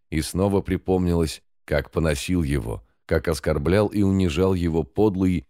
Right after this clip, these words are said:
и ничтожный Базарбай, и он пожалел, что не проломил ему голову бутылкой. Ведь стоило только Бастону опустить тяжеленную бутылку на голову ненавистного Базарбая,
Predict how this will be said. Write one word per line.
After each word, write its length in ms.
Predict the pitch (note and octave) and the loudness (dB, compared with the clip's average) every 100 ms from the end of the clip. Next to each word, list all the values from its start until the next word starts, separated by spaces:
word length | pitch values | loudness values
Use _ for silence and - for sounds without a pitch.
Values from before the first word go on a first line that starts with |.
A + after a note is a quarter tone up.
| - | -6
и 120 | F#2+ | 0
ничтожный 720 | G#2+ G#2+ - - A2 F#2+ G2 F2+ | 2 0 -2 0 2 2 2 2
Базарбай, 800 | D#2 D2+ D2 C2 C2+ C2 G#1+ - _ _ _ | 0 0 0 -2 -4 -4 -6 -12 _ _ _
и 100 | C#2+ | -2
он 180 | D#2+ E2 | 0 0
пожалел, 500 | D#2+ D2 C#2 C#2+ F#2 | -2 -4 -2 0 0
что 280 | - - B1 | -2 -8 -6
не 140 | C2+ | -4
проломил 540 | C#2 C#2+ C#2+ D2+ E2 D2+ | -4 -2 0 2 2 2
ему 280 | D2 C#2 B1 | 0 -2 -2
голову 420 | D#2 C#2+ B1+ C2 | -2 0 -2 -4
бутылкой. 640 | B1 - A1+ G1+ - - _ _ _ _ _ - | -4 -6 -8 -10 -16 -20 _ _ _ _ _ -6
Ведь 240 | D2 E2 - | 0 0 0
стоило 420 | - C3+ B2+ B2 | 4 6 6 6
только 300 | B2+ A#2 A2+ | 2 2 2
Бастону 500 | A2 G#2+ C#3+ C3 A#2+ | 4 2 2 2 4
опустить 640 | G#2+ A2 G#2 - C3+ - | 2 0 0 0 -2 0
тяжеленную 640 | G#2 F#2 G#2+ C3+ A2 G#2 | -2 0 2 4 4 2
бутылку 520 | G#2 A2 C3 C3+ F#2 F2 | 2 0 2 0 0 0
на 160 | F#2 | 0
голову 440 | E2 A#2 A2+ F#2 F#2 | 0 2 2 4 2
ненавистного 680 | F2+ G2 A2+ A2+ F#2 D#2+ | 2 2 0 -2 0 0
Базарбая, 800 | D#2 E2 D#2 F2+ E2 A#2+ G#2+ - | 2 2 2 0 2 2 0 -2